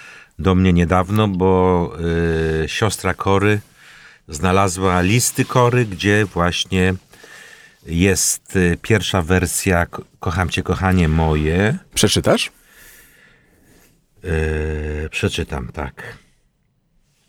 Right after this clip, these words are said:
Speaker 1: „Kocham cię, a kochanie moje to przestrzeń ogromna, na krańcach zamglona.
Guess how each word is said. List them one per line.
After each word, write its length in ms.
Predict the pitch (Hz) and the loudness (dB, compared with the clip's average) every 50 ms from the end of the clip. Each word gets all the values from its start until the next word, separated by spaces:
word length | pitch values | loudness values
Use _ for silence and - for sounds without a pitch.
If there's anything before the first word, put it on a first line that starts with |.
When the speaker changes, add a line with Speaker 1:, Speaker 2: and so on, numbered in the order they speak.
| _ _ _ _ _ | _ _ _ _ _
Speaker 1:
„Kocham 380 | - - 139 110 117 117 101 90 | 0 0 2 2 2 2 2 0
cię, 380 | - - - 101 98 107 127 143 139 - _ _ _ _ _ _ _ - | 0 0 0 2 2 2 0 0 -4 -8 _ _ _ _ _ _ _ -6
a 80 | 98 87 | -4 -2
kochanie 460 | - 101 80 90 117 120 120 113 98 | -2 -2 0 2 2 2 4 4 4
moje 460 | 98 98 98 95 98 101 104 117 131 127 - _ - | 4 4 4 4 4 2 2 0 -2 -6 -10 _ -6
to 120 | - 98 | -6 -4
przestrzeń 600 | - - - 120 113 - - - - 113 101 98 - | -4 -2 0 0 0 0 -2 -4 -2 -2 -2 0 0
ogromna, 680 | 95 87 95 95 87 78 73 69 64 60 58 60 - _ _ _ _ _ _ _ _ _ _ _ _ _ | 0 0 2 2 2 2 0 -2 -6 -8 -10 -14 -18 _ _ _ _ _ _ _ _ _ _ _ _ _
na 160 | 82 87 92 | -2 -2 0
krańcach 580 | - - - 104 107 113 110 - - 113 98 90 | 0 0 0 2 2 2 0 0 -2 -4 -2 -2
zamglona. 720 | 87 95 92 92 78 82 87 80 73 67 64 62 58 58 | 0 0 0 0 2 0 0 0 0 -2 -6 -8 -12 -14